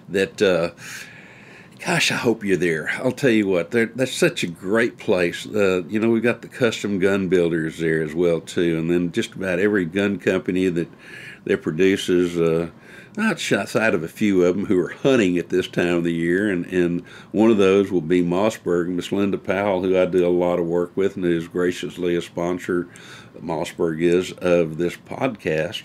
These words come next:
yeah, unfortunately will not be there. Linda, that is her week when she hunts Coues deer down with, I think it's Tall Tines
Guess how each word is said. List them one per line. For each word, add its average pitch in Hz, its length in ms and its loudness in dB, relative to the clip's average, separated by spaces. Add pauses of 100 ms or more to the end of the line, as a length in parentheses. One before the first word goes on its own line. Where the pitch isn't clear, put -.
(480)
yeah, 95 380 2
unfortunately 135 420 2
will 113 140 2
not 120 260 0
be 117 160 6
there. 92 300 2
Linda, 120 560 2
that 110 400 -2
is 101 280 -4
her 120 220 2
week 113 380 2
when 87 100 -2
she 101 240 -4
hunts 104 460 -2 (640)
Coues 123 380 4
deer 104 440 0 (200)
down 95 400 0
with, 90 280 -2
I 90 80 -10
think 104 180 -4
it's 87 100 -10
Tall 117 380 2
Tines 110 600 0